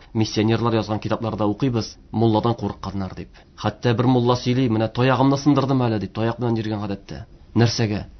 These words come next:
Берәү исерек иде ди базарда. Шуны кыйнаган,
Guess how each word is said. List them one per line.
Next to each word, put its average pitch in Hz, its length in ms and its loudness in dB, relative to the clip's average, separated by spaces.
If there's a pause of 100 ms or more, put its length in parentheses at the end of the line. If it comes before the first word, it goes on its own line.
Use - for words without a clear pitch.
(220)
Берәү 110 340 2
исерек 123 360 0
иде 113 200 0
ди 101 160 -4
базарда. - 520 -8 (360)
Шуны 147 300 6
кыйнаган, 160 540 6